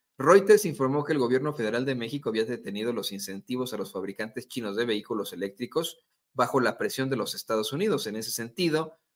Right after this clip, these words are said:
bid ya ha dicho que su planta de México no abastecerá al mercado estadounidense. Ojo. Nuevo León es un centro de producción de automóviles donde se había dicho que se edificaría una megafábrica de Tesla,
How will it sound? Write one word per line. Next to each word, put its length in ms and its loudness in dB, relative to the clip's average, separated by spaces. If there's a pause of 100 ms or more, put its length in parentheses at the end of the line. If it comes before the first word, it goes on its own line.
(120)
bid 260 4
ya 220 6
ha 40 4
dicho 300 0
que 80 -8
su 180 -8
planta 320 -4
de 120 -2
México 420 -6
no 160 -2
abastecerá 640 -2
al 240 -2
mercado 420 -8
estadounidense. 1120 -4 (800)
Ojo. 640 -4 (800)
Nuevo 260 2
León 240 4
es 160 4
un 80 2
centro 300 2
de 60 6
producción 400 -4
de 40 2
automóviles 840 2 (240)
donde 160 2
se 100 4
había 180 8
dicho 400 4
que 440 4
se 160 0
edificaría 760 2
una 160 -2
megafábrica 680 -2
de 120 -2
Tesla, 640 -6